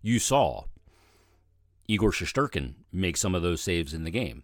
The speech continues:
I mean, Carter actually made some nice saves in the game as well, but things ultimately just broke down completely. But he's obviously fighting his confidence in a huge way right now, and he's gotta get back to the foundation of what got him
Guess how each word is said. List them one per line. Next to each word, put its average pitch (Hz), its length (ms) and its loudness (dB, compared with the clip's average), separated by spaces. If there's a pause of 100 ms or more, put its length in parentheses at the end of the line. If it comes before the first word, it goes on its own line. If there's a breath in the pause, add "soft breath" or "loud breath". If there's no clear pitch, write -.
(120)
I - 60 -10
mean, 135 100 -2
Carter 156 280 2
actually 87 260 0
made 78 340 -4
some 82 220 -4
nice 82 220 -2
saves 90 260 -2
in 80 80 -6
the 78 60 -6
game 78 200 -6
as 73 140 -8
well, 104 300 2 (380 soft breath)
but 90 100 -6
things 87 220 -2
ultimately 78 380 -2
just 71 200 -10 (180)
broke - 300 0
down 76 200 -4
completely. 90 600 0 (560 soft breath)
But 98 320 4 (800)
he's 104 220 -2
obviously 101 400 4
fighting 95 360 2
his 107 100 -2
confidence 95 520 -2
in 87 120 -2
a - 20 0
huge 87 320 -2
way 85 240 2
right 90 220 -2
now, 110 260 -4 (960)
and 82 480 -2 (1040)
he's - 280 -4
gotta 104 240 2
get 104 180 -2
back 95 220 -4
to 104 100 -6
the 82 120 -4
foundation 90 760 -2
of 80 160 -8
what 85 260 -4
got 85 260 -8
him 92 420 -4